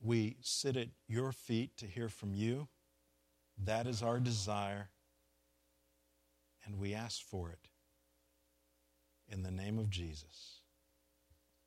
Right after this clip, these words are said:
Amen. If you listened carefully as I read this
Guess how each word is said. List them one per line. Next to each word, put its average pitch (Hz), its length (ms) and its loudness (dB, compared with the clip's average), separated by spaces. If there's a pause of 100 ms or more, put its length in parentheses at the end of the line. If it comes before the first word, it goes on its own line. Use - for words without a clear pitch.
(360)
Amen. 80 260 -8 (1500)
If - 140 -2
you 127 80 10
listened 143 380 10
carefully 120 560 12
as 120 160 12
I 110 400 12
read 131 320 12
this 104 480 8